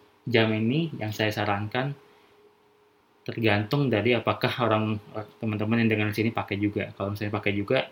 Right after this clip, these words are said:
kita harus eksperimen ganti jam yang lain. Yang penting adalah kita harus cari satu waktu di mana semua orang buka email, tapi, eh, brand lain nggak ngirimin email. Jadi kita harus,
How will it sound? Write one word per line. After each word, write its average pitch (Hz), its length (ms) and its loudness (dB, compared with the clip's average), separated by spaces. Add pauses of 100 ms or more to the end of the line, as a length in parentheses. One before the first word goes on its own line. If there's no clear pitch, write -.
kita 110 160 -8
harus 117 200 -2
eksperimen 107 440 -2
ganti 107 240 0
jam 104 160 0
yang 98 160 -2
lain. 95 320 -4 (880)
Yang 110 200 -2
penting 135 240 0
adalah 127 200 -2
kita 135 160 0
harus 135 240 0
cari 127 320 -2 (1700)
satu 135 360 2
waktu 113 200 -2
di 107 80 6
mana 98 280 -2 (360)
semua 120 320 0
orang 139 160 0
buka - 160 0
email, 110 400 0
tapi, 143 240 2 (800)
eh, 104 600 -2 (1400)
brand 110 320 4
lain 120 240 6
nggak 110 160 6
ngirimin 113 240 2
email. 113 260 0 (460)
Jadi 107 160 2
kita 123 180 -2
harus, 117 220 -4